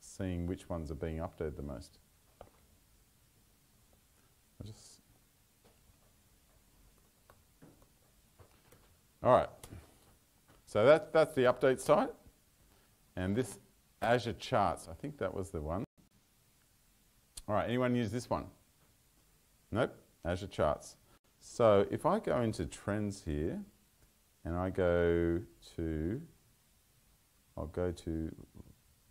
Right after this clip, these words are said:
latest highlights, I think. So I can see, um, which, uh, which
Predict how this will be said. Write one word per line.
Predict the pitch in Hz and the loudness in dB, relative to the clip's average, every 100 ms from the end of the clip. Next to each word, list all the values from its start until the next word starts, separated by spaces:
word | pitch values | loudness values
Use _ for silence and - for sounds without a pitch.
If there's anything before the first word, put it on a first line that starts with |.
| _ - 78 | _ -14 -8
latest | 87 90 92 - - | -6 -4 -6 -10 -8
highlights, | 85 107 202 - | -6 -6 -8 -12
I | - - | -20 -12
think. | 92 170 - - _ _ _ _ _ _ _ _ _ _ _ _ - _ - - - - _ _ _ _ _ - - _ _ _ _ | -12 -12 -16 -20 _ _ _ _ _ _ _ _ _ _ _ _ -20 _ -20 -20 -20 -20 _ _ _ _ _ -20 -20 _ _ _ _
So | - 147 139 143 | 4 10 10 10
I | 139 160 | 6 4
can | - 175 | 4 -2
see, | - - 160 131 _ 180 - - - | 0 4 6 6 _ -16 -16 -14 0
um, | 123 123 123 123 120 117 - - - | 6 8 8 6 2 -6 -16 -20 -6
which, | 113 135 143 - - - - - _ _ _ _ _ _ | 4 4 4 -6 -8 -10 -16 -20 _ _ _ _ _ _
uh, | 101 104 101 98 95 95 95 - - - _ _ _ - | 2 6 6 6 6 6 4 0 -6 -20 _ _ _ -10
which | 92 120 127 - - - - | -4 -4 -4 -10 -12 -12 -16